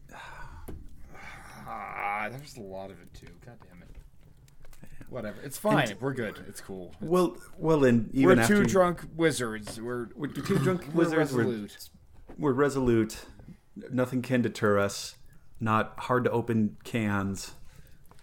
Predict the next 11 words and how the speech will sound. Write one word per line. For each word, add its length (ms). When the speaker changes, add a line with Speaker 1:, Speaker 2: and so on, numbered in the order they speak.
Speaker 2:
Not 340
Speaker 1:
Ha. 480
Speaker 2:
not, 380
uh, 300
Speaker 1:
Not, 360
I, 120
Speaker 2:
spilling 160
on 60
Speaker 1:
yeah, 200
Speaker 2:
ourselves. 260
Speaker 1:
yeah. 280